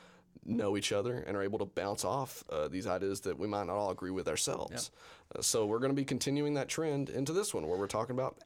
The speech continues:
Speaker 1: aliens of all things.
Speaker 2: So here's a question. Is the covid vaccine the mark of the beast?
Speaker 1: Yes.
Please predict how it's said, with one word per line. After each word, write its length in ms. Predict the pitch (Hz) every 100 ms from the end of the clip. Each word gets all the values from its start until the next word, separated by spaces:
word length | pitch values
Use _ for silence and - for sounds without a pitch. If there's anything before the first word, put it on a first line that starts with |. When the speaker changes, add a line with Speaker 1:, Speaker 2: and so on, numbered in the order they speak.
| -
Speaker 1:
aliens 560 | - 226 180 90 67 -
of 60 | 64
all 160 | -
things. 560 | - 60 - 67 - - _
Speaker 2:
So 440 | - 165 151 131 -
here's 200 | 170 156
a 40 |
question. 460 | 143 127 - 131 127 -
Is 140 | 160 131
the 80 | 135
covid 260 | 165 156
vaccine 720 | 139 135 - - 135 123 117 -
the 80 | 120
mark 220 | 120 120
of 80 | 120
the 60 | 113
beast? 300 | 107 104 -
Speaker 1:
Yes. 280 | 104 -